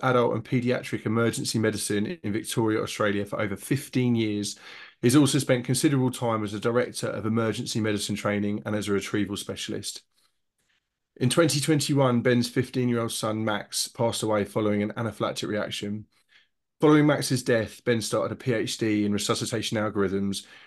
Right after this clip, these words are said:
which led to the creation of the amax four model of care for anaphylaxis and asthmatic mo-, emergencies.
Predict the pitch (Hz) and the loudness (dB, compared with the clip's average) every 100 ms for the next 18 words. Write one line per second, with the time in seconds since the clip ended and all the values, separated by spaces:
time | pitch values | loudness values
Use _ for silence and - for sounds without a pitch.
0 | - 110 - 131 - 123 - 120 110 113 | -4 -2 2 2 2 -2 0 0 0 -2
1 | 104 110 - 120 120 - - 117 107 104 | -4 -4 -2 0 0 -2 -4 -2 0 2
2 | 110 110 104 - 98 98 - - 113 104 | 2 0 -2 -4 -4 -4 -6 -4 -4 -2
3 | 107 101 - - 101 107 - 98 113 101 | -4 -4 -4 -4 -4 -6 -6 -6 -6 -6
4 | - 107 101 104 101 101 98 104 - 101 | -6 -4 -4 -4 -2 -2 -2 -6 -6 -6
5 | 104 - | -8 -10